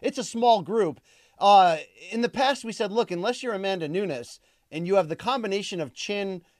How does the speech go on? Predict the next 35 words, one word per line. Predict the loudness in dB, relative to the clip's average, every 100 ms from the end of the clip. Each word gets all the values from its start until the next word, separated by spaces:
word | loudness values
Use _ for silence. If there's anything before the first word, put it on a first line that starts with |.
| _ _ -4
power, | 4 6 6 2 -2 -4 -10 _ _ _ _ _
daringness, | -2 0 0 -2 -2 -4 -4 -6
and | -2
really | 0 2
overall | 0 2 2 2
greatness | 0 -2 -2 -8 -8
to | -14 -16
stand | -16 -10 -6 -4 -2 -4
in | -4
there | -4 -4
and | -8 -10
take | -4 -2 -2
it | -6 -6 -12 _ -6
to | -2
the | -2
bully, | 0 0 0 -4
the | -4
big | -4 -2
warrior | 0 2 2 0 -4
Cyborg, | -2 0 0 0 -2 -4 _ _ _
you | -2
know, | 2
that | 4 4
might | 2 0
be | -2
your | -2 -2
only | -2 -4
chance. | -6 -6 -4
Well, | 0 2
look, | 2
none | 0 -2
of |
these | -4 -6
women | -4 0
are | 0 0 -4